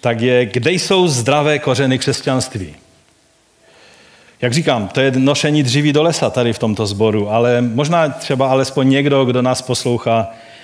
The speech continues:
eh, skrze vysílání, tak možná, možná uděláš to své aha v této věci dnes.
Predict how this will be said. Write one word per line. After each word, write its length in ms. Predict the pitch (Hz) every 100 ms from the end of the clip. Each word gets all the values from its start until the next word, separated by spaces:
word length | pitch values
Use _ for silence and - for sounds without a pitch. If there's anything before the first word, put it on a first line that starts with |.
| - - -
eh, 320 | 123 107 107 104
skrze 800 | - - 110 101 107 104 101 95 120 110
vysílání, 840 | 120 - 156 147 143 135 104 90 -
tak 320 | 101 95 - -
možná, 600 | 101 107 107 113 113 - - - - - -
možná 400 | 123 160 151 156
uděláš 800 | 147 151 156 156 151 - - - - -
to 120 | -
své 400 | 127 - 151 156
aha 380 | 127 117 104 113
v 100 | 95
této 260 | 117 104 107
věci 500 | 104 101 - 107 104 - _ 107
dnes. 480 | 110 110 - -